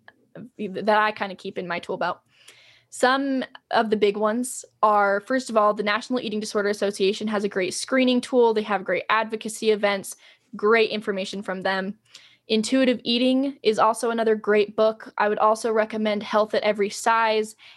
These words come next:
and Body Respect from Lindo Bacon. For all things body image, I refer to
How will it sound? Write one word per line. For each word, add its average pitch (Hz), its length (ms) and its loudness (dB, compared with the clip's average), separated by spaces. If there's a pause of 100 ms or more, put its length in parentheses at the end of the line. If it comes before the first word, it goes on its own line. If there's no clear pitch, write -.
(100)
and 208 320 -2
Body 208 280 2
Respect 240 640 -4
from 196 200 -6
Lindo 196 360 -2
Bacon. 254 580 0 (400)
For - 240 0
all 233 200 6
things 277 300 -4
body 254 380 2
image, 254 300 -2
I 208 100 0
refer 208 380 0
to 214 280 -2